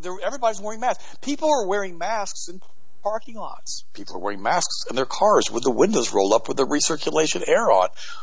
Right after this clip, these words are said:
By themselves. They're in the car by themselves wearing masks. There's nobody even in the car. Are they trying not to infect themselves? I mean, what kind of insanity have we established in the United States? Years ago,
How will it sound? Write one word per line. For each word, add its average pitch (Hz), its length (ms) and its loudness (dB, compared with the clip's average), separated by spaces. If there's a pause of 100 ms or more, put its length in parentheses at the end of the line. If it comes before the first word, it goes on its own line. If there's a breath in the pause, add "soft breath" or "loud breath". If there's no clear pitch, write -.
(240 loud breath)
By 175 240 6
themselves. 220 680 0
They're 175 260 0
in 277 100 -2
the 277 80 -6
car 202 500 4
by 170 280 2
themselves 185 720 -4
wearing 185 380 -6
masks. - 600 -6 (120)
There's 285 120 0
nobody 403 180 6
even 403 140 4
in 453 80 0
the 466 60 4
car. - 300 4 (600)
Are - 40 -4
they 151 100 -2
trying 160 240 0
not 156 160 2
to 143 60 -4
infect - 420 -4
themselves? 135 640 0
I - 40 -8
mean, 107 120 -6
what - 80 -8
kind 185 180 2
of 98 100 2 (340 loud breath)
insanity - 1160 2
have 104 120 0
we 104 120 -2
established 139 760 2
in 120 80 -6
the 123 80 -6
United 139 300 0
States? - 500 0 (840 loud breath)
Years 127 340 2
ago, 104 240 -2